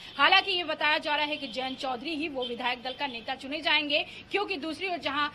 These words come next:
अखिलेश यादव को प्रमुखता के साथ आगे किया जा रहा है, तो वहीं जयंत चौधरी भी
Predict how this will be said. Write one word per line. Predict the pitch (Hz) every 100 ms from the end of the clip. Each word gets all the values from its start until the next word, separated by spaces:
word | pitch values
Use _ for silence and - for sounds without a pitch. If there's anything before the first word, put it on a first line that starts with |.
| - -
अखिलेश | 294 311 330 339
यादव | 285 311
को | 381 359
प्रमुखता | 311 269 - 330
के | 320 311
साथ | - 294 311 349 285
आगे | 262 294
किया | 294 294 277
जा | 269 262
रहा | 269
है, |
तो | 330 277
वहीं | 254 294
जयंत | 254 262 269
चौधरी | 269 262 370
भी | 294 262